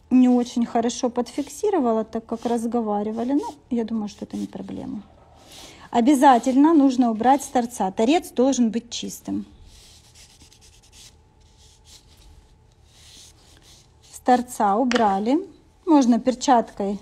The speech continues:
снять поверхностный опил и обязательно по поверхности пройти ультрабондом. Проходим ультрабондом прям полностью, полностью. Он сейчас у нас уляжется.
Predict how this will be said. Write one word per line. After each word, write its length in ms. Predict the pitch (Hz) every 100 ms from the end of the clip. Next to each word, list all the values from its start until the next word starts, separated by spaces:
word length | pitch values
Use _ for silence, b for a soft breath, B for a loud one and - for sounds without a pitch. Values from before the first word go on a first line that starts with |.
| -
снять 400 | - 254 226 208
поверхностный 760 | 220 220 226 - 247 - 262 269
опил 300 | 277 415 440 B B B
и 120 | 285 294
обязательно 680 | 262 240 247 320 330 269
по 120 | 240 214
поверхности 580 | 208 214 262 277 -
пройти 380 | 202 190 196 226
ультрабондом. 800 | 208 185 208 202 185 - 208 208 - - - - - - _ - _ _ _ b b b b b
Проходим 640 | 240 269 269 247 202 202
ультрабондом 760 | 208 202 254 254 381 403 294 254
прям 420 | 254 294 381 370
полностью, 680 | - 269 254 220 214 - 202
полностью. 560 | - 190 196 240 -
Он 100 | 285
сейчас 400 | 277 247 226 208
у 40 | 233
нас 240 | 226 -
уляжется. 720 | 285 339 415 339 - - 294